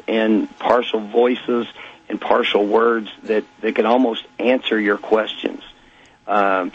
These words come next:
such as the last paranormal group that was here from, uh, Southern Indiana, they, uh, they were, um, they were trying to talk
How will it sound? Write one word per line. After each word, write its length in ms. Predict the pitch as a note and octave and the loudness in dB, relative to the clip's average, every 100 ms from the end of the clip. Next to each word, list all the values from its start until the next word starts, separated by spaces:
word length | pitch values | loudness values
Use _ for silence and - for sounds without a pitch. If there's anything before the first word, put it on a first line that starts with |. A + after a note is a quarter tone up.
| - - | -4 -2
such 180 | A#2+ B2 | 0 0
as 160 | A2+ | 0
the 60 | G#2+ | 0
last 320 | G#2 A2 A2+ - - | 0 0 -2 -8 -4
paranormal 500 | A#2 A#2 A2 G#2+ F#2+ - | 0 2 0 -2 -4 -4
group 220 | A#2 G2 | -2 0
that 100 | G#2 | -2
was 140 | G#2 - | 0 2
here 240 | A#2 A2 | 2 2
from, 280 | - G2+ G2 | 0 0 0
uh, 100 | G#2 | 2
Southern 280 | A#2 G#2+ G#2 | 2 2 2
Indiana, 520 | G#2 G#2+ A2+ A2+ G#2+ - - - - | 2 2 2 0 -4 -12 -20 -12 0
they, 240 | A2 A2 | 2 4
uh, 120 | G2+ | 2
they 140 | - A2+ | 2 0
were, 300 | G#2 - - | 2 0 -2
um, 480 | G2+ G2 G2+ F2+ - | -2 0 -2 -4 -4
they 60 | G2+ | 0
were 120 | G#2 | 0
trying 280 | - B2 A2 | 2 0 0
to 60 | |
talk 280 | - A2+ G#2 | -2 -2 -2